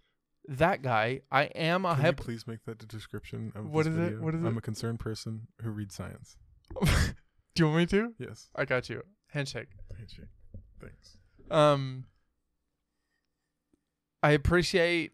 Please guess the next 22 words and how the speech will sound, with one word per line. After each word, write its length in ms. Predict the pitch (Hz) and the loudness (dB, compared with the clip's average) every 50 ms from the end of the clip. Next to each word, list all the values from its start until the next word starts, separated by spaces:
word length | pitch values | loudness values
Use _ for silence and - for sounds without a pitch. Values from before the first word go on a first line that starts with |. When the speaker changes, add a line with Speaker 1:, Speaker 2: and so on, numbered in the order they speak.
| _ - | _ -20
Speaker 1:
<laughs> 120 | - - | -14 -2
you 680 | - 156 - - - - 196 175 165 156 151 151 165 165 | 6 10 10 10 10 10 6 6 4 2 0 0 0 0
being 320 | 147 165 160 151 147 135 | 2 2 0 0 0 -2
rude 240 | 127 127 131 139 139 | -2 0 0 0 0
about 300 | 143 139 151 156 175 190 | 0 2 2 2 4 4
it, 180 | 196 120 107 107 | 2 0 -2 -2
Speaker 2:
Mm-hmm. 1300 | 113 131 143 135 120 - _ _ _ _ _ _ _ _ _ _ _ _ _ _ _ _ _ - 156 143 135 131 135 _ _ _ _ - | -4 -6 -8 -12 -14 -18 _ _ _ _ _ _ _ _ _ _ _ _ _ _ _ _ _ -16 -12 -12 -12 -12 -14 _ _ _ _ -2
Speaker 1:
but 360 | - 147 143 143 139 139 143 139 _ _ _ _ 165 156 147 143 139 | 4 8 8 8 8 6 4 -2 _ _ _ _ -16 -16 -14 -8 -6
th-, 100 | - - | -2 2
I 160 | - 147 156 | 2 2 2
feel 200 | 160 - 170 165 | 2 2 2 4
like 180 | 156 151 151 - | 4 2 2 0
the 60 | 156 | -2
more 220 | 147 143 143 151 147 | -2 0 0 0 0
statistics 680 | - - - 160 143 - 160 151 139 - 156 135 - | -2 -4 -10 -10 -6 -4 -4 -4 -2 -4 -8 -6 -4
I 60 | 151 139 | -4 -2
read 240 | 139 139 143 143 | -2 -2 -2 0
off, 180 | 143 139 139 - | 2 0 0 0
the 80 | - 147 | -2 -2
more 180 | 139 135 135 | 0 0 0
you're 100 | 131 131 131 | 0 0 0
like 280 | 127 127 127 - - | 0 -2 -2 -6 -12